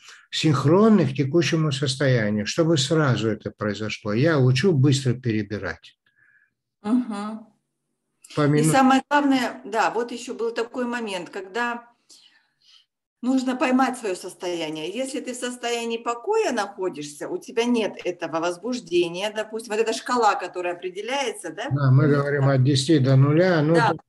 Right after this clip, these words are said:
Speaker 1: тут
Speaker 2: да.
Speaker 1: новичок щас смотрит и не поймёт, о чём мы говорим.
Speaker 2: Да, да,
Speaker 1: Посмотрит,
Speaker 2: да.
Speaker 1: пускай, ролики и увидит, что у нас есть шкала стресса от десяти до нуля. Десять — это шторм, а ноль — это штиль, покой, глубина, благодать, миротворное состояние.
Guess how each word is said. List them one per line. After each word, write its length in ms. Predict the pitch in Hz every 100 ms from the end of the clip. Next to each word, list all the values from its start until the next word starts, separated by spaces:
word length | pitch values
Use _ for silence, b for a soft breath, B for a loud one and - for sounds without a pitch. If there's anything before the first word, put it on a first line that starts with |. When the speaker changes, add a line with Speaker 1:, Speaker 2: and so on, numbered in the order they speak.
| -
Speaker 1:
тут 160 | 156
Speaker 2:
да. 120 | 135
Speaker 1:
новичок 480 | 160 151 - - 170
щас 240 | 127 156 131
смотрит 460 | 165 175 147 139
и 40 | 139
не 140 | 139
поймёт, 420 | 135 143 143 127
о 60 | 127
чём 200 | - 123
мы 80 | 120
говорим. 460 | 113 120 113 110 104
Speaker 2:
Да, 480 | - 180 262 277 - -
да, 60 | 175
Speaker 1:
Посмотрит, 540 | 151 131 180 175 151
Speaker 2:
да. 60 | 131
Speaker 1:
пускай, 420 | 143 131 151 147
ролики 440 | 160 214 185 135 139
и 160 | 143
увидит, 520 | 165 160 123 117 107 104
что 200 | - 135
у 40 |
нас 260 | 165 180 160
есть 140 | 131
шкала 360 | - 135 147 160
стресса 680 | - 123 117 - 113 110
от 200 | 113 110
десяти 360 | 117 131 131 175
до 160 | 135 135
нуля. 580 | 123 110 107 104 101 - B B B B B
Десять — 440 | 127 156 156 147 131
это 240 | 135 135
шторм, 520 | 131 - 180 185 156 135
а 140 | 123
ноль — 280 | 131 151 135
это 200 | 127 123
штиль, 520 | - - 120 110 104 -
покой, 460 | 135 131 117 117
глубина, 580 | 104 113 110 123 117 117
благодать, 720 | 110 107 107 117 104 113 110 110
миротворное 640 | 113 113 117 - 120 113
состояние. 720 | 107 120 - 117 107 104 104